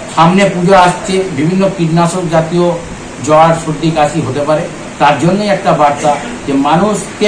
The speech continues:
আমরা বারবার সচেতন হতে বলছি যে আমরা যদি সচেতন হই, নিজেরা যদি আমরা প্লাস্টিক বর্জন করি, যে কোনো হাটে বাজারে যদি ব্যাগের থলি নিয়ে যাই, তাহলে অসুবিধা কোথায়? আজকে আমরা যদি প্লাস্টিক ব্যবহার বন্ধ করে দেই, অটোমেটিক দেখবেন যে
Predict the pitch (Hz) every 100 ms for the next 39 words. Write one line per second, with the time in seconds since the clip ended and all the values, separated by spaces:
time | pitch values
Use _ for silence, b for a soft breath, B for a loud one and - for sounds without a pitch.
0 | 190 180 185 165 160 165 208 214 196 170
1 | 170 165 160 165 160 - 151 147 - -
2 | - 165 - - 190 214 220 208 202 196
3 | 190 190 185 160 170 175 175 - - -
4 | 143 170 214 202 208 202 190 190 - 180
5 | 175 180 165 160 165 175 175 170 170 170
6 | - - - - 175 180 202 160 160 190
7 | 190 190 190 180 175 165 165 - 160 165
8 | 175 170 165 170 165 156 - - - 233
9 | 233 220 202 180 180 165 147 123 - -
10 | - - 165 160 - 185 180 202 202 196
11 | 185 185 190 185 202 - 175 175 190 -
12 | - 165 190 196 190 190 208 226 - -
13 | - 151 165 220 226 226 202 202 175 196
14 | 196 196 - - -